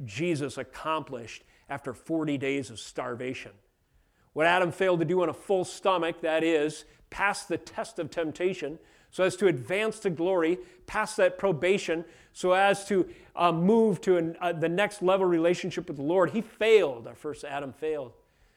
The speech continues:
Jesus, however, after forty days of starvation, satisfied these terms, and when he was tempted, he did not succumb. But as the second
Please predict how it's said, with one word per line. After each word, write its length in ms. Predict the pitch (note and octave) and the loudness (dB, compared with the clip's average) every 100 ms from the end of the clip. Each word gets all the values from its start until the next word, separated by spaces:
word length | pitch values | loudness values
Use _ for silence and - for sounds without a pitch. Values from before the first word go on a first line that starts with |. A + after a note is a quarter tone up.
| _ _ | _ _
Jesus, 400 | - F3+ E3+ C#3+ | -6 -4 -2 -4
however, 400 | C#3+ C#3 C3+ C#3+ | -6 -4 -4 -6
after 180 | C3+ - | -10 -12
forty 400 | - F#3 F3+ F3 | -6 0 0 0
days 300 | D#3 D#3+ C#3+ | -2 -4 -6
of 80 | C3+ | -12
starvation, 720 | - F3 C#3+ C3+ D3+ D3+ D3 - _ _ _ _ | -10 -4 -4 -2 -2 -4 -8 -12 _ _ _ _
satisfied 720 | - - F#3 F#3+ - D#3+ C#3+ | -6 2 2 2 0 2 2
these 160 | D3 C#3 | -2 -6
terms, 420 | - F3 E3+ D#3 | -8 -4 -2 -4
and 80 | D3+ | -8
when 80 | C3 | -10
he 180 | - A3 | -4 -2
was 180 | F3 - | -2 -4
tempted, 600 | - G#3 F#3 D3+ A2+ - _ _ _ _ | -8 -6 -6 -8 -10 -18 _ _ _ _
he 140 | F#3 | -4
did 140 | D3 C#3 | -4 -4
not 220 | F#3+ - | -4 -6
succumb. 520 | D#3 - - E3 A2 G2 _ _ _ - | -12 -12 -8 -6 -8 -16 _ _ _ -4
But 100 | E3 | -2
as 220 | F#3 - | -2 -4
the 80 | C3 | -10
second 400 | - A3 A3 | -6 -6 -6